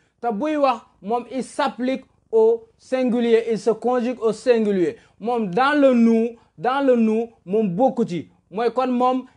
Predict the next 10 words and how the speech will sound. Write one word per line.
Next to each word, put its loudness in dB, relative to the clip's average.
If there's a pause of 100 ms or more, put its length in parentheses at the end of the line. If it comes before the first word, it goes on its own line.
il -4
est 4
dans -2
des 2
habits, -2 (220)
buñ, 0
buñ 0
koy 2
wax 0
rek, -4